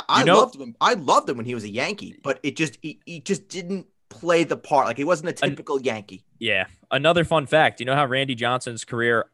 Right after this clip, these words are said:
Speaker 2: I believe, ended? I don't know if he pitched again after this. He might have, but it was more like the beginning of the end.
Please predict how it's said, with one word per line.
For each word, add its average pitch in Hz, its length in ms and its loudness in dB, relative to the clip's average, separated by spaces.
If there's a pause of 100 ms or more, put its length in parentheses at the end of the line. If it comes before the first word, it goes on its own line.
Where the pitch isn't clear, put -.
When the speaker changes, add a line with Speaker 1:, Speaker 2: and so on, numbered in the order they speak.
(140)
Speaker 2:
I 110 120 2
believe, 143 440 -6
ended? 92 280 -8
I 90 120 -2
don't 123 100 -2
know 147 80 -2
if 151 100 -6
he 127 80 -8
pitched - 320 -4
again 95 180 -6
after 92 260 -10
this. 90 140 -12
He 104 80 -12
might 110 260 0
have, 87 280 -12
but 92 200 -8 (420)
it 123 140 -4 (180)
was 139 180 -4
more 151 360 -2
like 143 220 -4
the 120 60 -14
beginning 117 300 -8
of 139 80 -10
the 143 120 -8
end. 147 300 -10